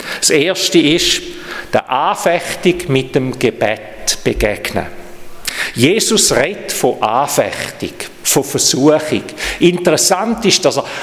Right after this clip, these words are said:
eigentlich von der Versuchung und von der Anfechtung von den Jüngern redet. Er sagt, betet mit mir, damit ihr nicht in Versuchung fallt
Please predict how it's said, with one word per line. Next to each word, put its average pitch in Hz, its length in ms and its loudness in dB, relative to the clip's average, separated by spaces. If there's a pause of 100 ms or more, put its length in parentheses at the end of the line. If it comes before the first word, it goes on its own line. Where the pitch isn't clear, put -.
eigentlich 185 720 2
von 151 180 2
der 143 80 2
Versuchung 196 880 2
und 131 200 2
von 147 160 2
der - 160 0
Anfechtung 156 720 0
von - 200 2
den 110 160 2
Jüngern 247 380 6
redet. - 380 0
Er 139 80 4
sagt, - 480 0
betet 190 540 2
mit 175 300 2
mir, 165 340 4 (300)
damit 131 280 0 (180)
ihr 233 320 8
nicht 170 260 2
in 127 60 -2
Versuchung 139 600 4
fallt - 600 -4